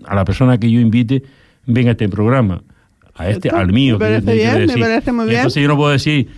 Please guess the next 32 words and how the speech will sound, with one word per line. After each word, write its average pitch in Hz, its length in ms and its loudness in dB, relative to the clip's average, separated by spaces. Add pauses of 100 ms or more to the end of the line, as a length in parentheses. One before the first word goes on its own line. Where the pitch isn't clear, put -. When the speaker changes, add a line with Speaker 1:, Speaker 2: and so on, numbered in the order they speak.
(300)
Speaker 1:
eh, 123 560 -2
que, 120 680 2
que 127 120 0
aquel 131 280 2
porque 147 280 -2
era 143 120 2
alcalde 127 600 -2
o 113 160 -6
aquel 139 240 -4
que 143 160 -2
era 143 240 0 (260)
consejero 139 520 2
de 139 80 4
deporte 147 380 0
o 135 40 0
concejal 143 540 0 (240)
es 143 140 0
mejor 147 400 2 (300)
que 131 100 -2
aquel 143 420 0
que 135 200 0
es 135 80 0
futbolista 131 600 0
o 113 140 2
aquel 123 300 -2
que 135 100 -2
es 120 60 0
albañil 127 480 2
o 120 140 2
aquel 113 200 -2
que, - 160 -6
no, 95 240 -2